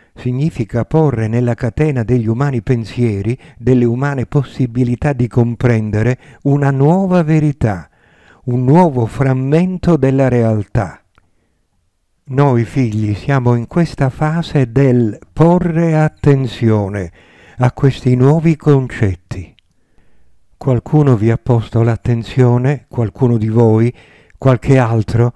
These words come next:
li ha compresi. Di poi sarà l'assimilazione. Ma non chiediamo tanto, perché sappiamo che sarebbe chiedere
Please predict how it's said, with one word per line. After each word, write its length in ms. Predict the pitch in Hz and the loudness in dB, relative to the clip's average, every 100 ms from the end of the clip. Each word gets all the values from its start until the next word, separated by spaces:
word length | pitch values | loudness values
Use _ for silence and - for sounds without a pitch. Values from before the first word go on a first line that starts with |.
| _ _ 120 | _ _ 0
li 140 | 120 | 0
ha 80 | 113 | 0
compresi. 880 | - 113 104 107 95 87 - 78 _ _ _ _ _ _ | 0 -2 0 -2 -2 -6 -14 -18 _ _ _ _ _ _
Di 300 | 214 120 143 | -14 -6 -4
poi 440 | 147 123 113 120 - _ _ _ _ | 0 0 0 -2 -6 _ _ _ _
sarà 400 | - - 127 139 | -12 -4 -2 0
l'assimilazione. 1400 | 120 135 147 - 139 135 123 - - 110 92 92 87 - _ _ _ _ _ _ - | -2 -2 -4 -6 -4 0 0 -2 -6 -6 -6 -10 -14 -16 _ _ _ _ _ _ -4
Ma 160 | 127 | -2
non 180 | 139 160 | 0 -2
chiediamo 560 | - 123 123 139 127 113 | 0 0 2 2 0 -2
tanto, 680 | 117 104 98 - 107 85 _ _ _ - - | -2 -2 -6 -6 -6 -6 _ _ _ -18 -4
perché 320 | 113 - 113 | -2 0 -2
sappiamo 720 | 123 113 - 131 117 127 123 | 0 -2 0 0 0 -2 -2
che 100 | 120 | -2
sarebbe 480 | - 110 113 107 113 | -2 -4 -2 -4 -2
chiedere 540 | 127 113 98 110 117 | 2 2 2 0 0